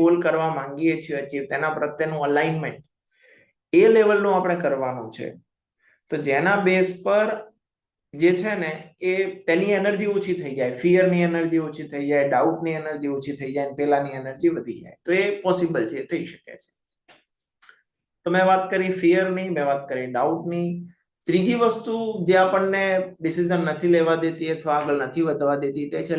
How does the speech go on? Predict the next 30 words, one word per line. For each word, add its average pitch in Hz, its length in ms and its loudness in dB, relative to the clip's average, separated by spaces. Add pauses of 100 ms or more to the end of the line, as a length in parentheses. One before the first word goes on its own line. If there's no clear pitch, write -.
lack 147 260 0
of - 80 -6 (100)
clarity. 127 440 -4 (1120)
એટલે 143 260 0
ઘણા 143 240 0
બધા 165 200 4
લોકોને 165 380 0
મેનિફેસ્ટેશન 175 800 -4
કરવું 190 300 2
છે, 160 140 -2
પણ 160 160 -2
એમની 175 240 -2
સમસ્યા 190 460 0
એ 196 40 -4
છે 196 120 -4
કે 196 80 -6
એમને 196 200 -8
ખબર 202 260 2
જ 202 120 -4
નથી 190 160 -4
કે 170 120 0
મેનિફેસ્ટેશન 175 680 -2
કરવું 185 360 0
ક્યાં. - 180 -14 (1500)
તો 185 100 2
મુખ્યત્વે 233 600 2 (120)
મેનિફેસ્ટેશન 214 800 -2 (100)
જે 208 140 2
છે 214 120 -4
ને 180 100 -4